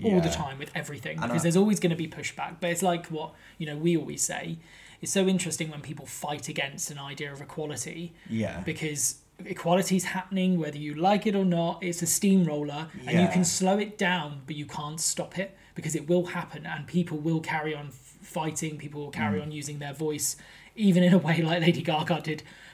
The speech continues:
Speaker 1: to write a banging tune and get <laughs> a number one, but at the same time change people's mind.
Speaker 2: And I think it's interesting as well, because like I said, it,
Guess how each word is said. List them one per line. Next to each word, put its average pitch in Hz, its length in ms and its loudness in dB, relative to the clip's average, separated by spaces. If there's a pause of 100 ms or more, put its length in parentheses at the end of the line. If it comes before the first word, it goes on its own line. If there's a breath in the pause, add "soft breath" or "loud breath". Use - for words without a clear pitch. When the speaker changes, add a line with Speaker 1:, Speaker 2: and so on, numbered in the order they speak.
Speaker 1:
to 165 140 -4
write 147 120 2
a 160 40 -6
banging 185 400 10
tune 160 340 8
and 160 100 2
get 156 360 0
<laughs> - 80 -10
a 160 120 -2
number 160 260 2
one, 170 360 8
but 170 80 -2
at 165 140 -4
the 156 80 -4
same 156 340 0
time 151 340 -4
change 147 520 -4
people's 143 340 -10
mind. 135 400 -10
Speaker 2:
And 151 140 -2
I - 20 -2
think 160 220 -4
it's - 100 -8
interesting 104 460 -2
as 95 100 -6
well, 110 200 0
because 98 260 -6
like 98 140 -4
I - 20 -6
said, 104 200 -4
it, - 240 -8